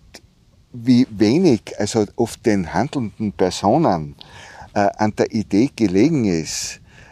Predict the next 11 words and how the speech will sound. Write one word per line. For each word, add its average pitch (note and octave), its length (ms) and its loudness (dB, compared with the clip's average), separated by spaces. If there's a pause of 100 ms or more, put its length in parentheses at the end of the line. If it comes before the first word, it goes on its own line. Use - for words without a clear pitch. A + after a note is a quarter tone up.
(140)
äh, G2+ 200 0
hat G#2+ 280 -4
man A#2+ 160 -2
dann, G#2+ 320 -2 (220)
äh, A2 320 2
so A2+ 340 0
nach G#2+ 360 0
neunundachtzig, A#2 800 -4
neunzig G#2 420 -4
oft - 260 -6
gesehen. D2+ 400 -6